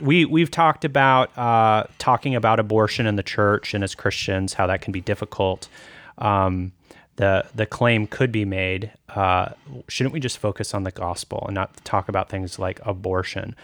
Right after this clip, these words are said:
But you've already kind of hinted that an i-, issue, sanctity of life and the gospel are connected. Can you take, like, a minute or so to con-, to connect the dots for us? How is an issue like abortion connected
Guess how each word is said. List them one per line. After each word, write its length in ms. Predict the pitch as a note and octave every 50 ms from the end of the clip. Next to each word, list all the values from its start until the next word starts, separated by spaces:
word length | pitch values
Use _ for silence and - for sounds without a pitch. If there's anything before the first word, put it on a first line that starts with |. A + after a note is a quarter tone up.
| - - -
But 120 | - A2
you've 200 | A2+ B2 D3 C3
already 420 | C3+ B2+ A#2 A2+ A2 G#2+ G2+ G#2+ G2
kind 300 | - - - G#2+ G#2 G2+
of 220 | F#2+ F2 F2+ - - _
hinted 720 | - - - C3 B2 G#2+ - - F#2+ F#2 F2+ F2+ F2+ - - - - - - _ -
that 320 | G2 F#2+ F#2 F#2 - - _ _ _ _ _ _ _ - B2+ G#2 - - -
an 220 | - A2+ A2 G#2 -
i-, 160 | B2 B2+ B2 _ - -
issue, 300 | C3 C#3 - - - -
sanctity 540 | - - - C#3 C3 - - C3+ - - B2+
of 120 | A#2 G#2 -
life 460 | G#2 F#2 F#2 F2+ F#2 F#2 - - - -
and 320 | B2 A2+ G2+ G2 F#2+ -
the 80 | - G#2+
gospel 680 | - G#2+ G2+ F#2+ F#2+ - - - G2+ F#2 F#2+ G2+ - -
are 120 | F#2+ F#2+
connected. 600 | F#2+ - - A#2 G2+ G2 F#2+ - - - F#2+ F#2 F#2 - - - - - - - - -
Can 120 | - - A#2+
you 80 | A#2+
take, 440 | A2+ - - C3 A#2+ A#2 - - - - - _ _ _ _ _ _ - -
like, 300 | A#2 G#2 G2 F#2+ - -
a 100 | - G#2+ G2+
minute 380 | G2+ A2 A2+ A#2+ B2 - - -
or 140 | C#3+ C3
so 520 | B2 - - C3 B2 B2+ B2+ B2+ B2+ C#3+ - -
to 140 | - A#2
con-, 280 | - - - - A#2 G#2+ - C#3 - -
to 140 | - - A2+
connect 320 | - - A2+ A2 A2 -
the 60 | -
dots 320 | G#2 G2+ F#2 G2 - - -
for 260 | - - B2 B2 B2+
us? 280 | C3+ C#3+ - - - _ - - - -
How 220 | - A#2+ B2+ C#3
is 120 | C#3 C3+ -
an 60 | B2
issue 420 | G#2+ - A#2 - - - A2 G#2+
like 220 | G2+ F#2+ F#2 - - -
abortion 720 | - G#2 G#2+ G#2 G#2+ G#2+ G#2+ - - - - F#2 F2+ F#2 -
connected 760 | - - G#2+ G2 F#2+ G2+ G#2 G2+ _ - - F#2 F2+ F2